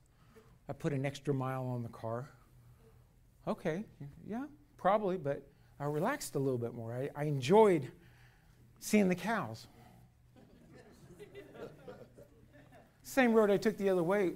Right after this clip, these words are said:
the other day when I was driving too fast. Um, but anyway, skip down to verse thirty-seven. Watch this. "But as in the days of Noah were,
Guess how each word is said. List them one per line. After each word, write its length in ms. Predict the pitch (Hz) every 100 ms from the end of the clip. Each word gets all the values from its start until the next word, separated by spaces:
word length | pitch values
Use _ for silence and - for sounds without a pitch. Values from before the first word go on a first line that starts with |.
| - 170
the 120 | -
other 140 | 190 175
day 180 | 170 196
when 140 | 170
I 20 |
was 100 | 156
driving 320 | 151 165 151
too 140 | 139 160
fast. 460 | - 180 127 - - - - -
Um, 420 | 220 226 175 160 -
but 220 | 185 214
anyway, 380 | 254 247 202 180 156 - - - - - - - - - -
skip 240 | - - 175
down 140 | 175
to 60 | 165
verse 200 | 156 -
thirty-seven. 580 | 160 151 - 151 131 110 - - - - - - - - -
Watch 220 | 170 175
this. 220 | 143 - -
"But 160 | 151
as 220 | 175 170
in 120 | 190 190
the 80 |
days 320 | 160 170 208 202
of 200 | 220 175
Noah 480 | 196 190 143 131 135 - _ -
were, 300 | 123 127 127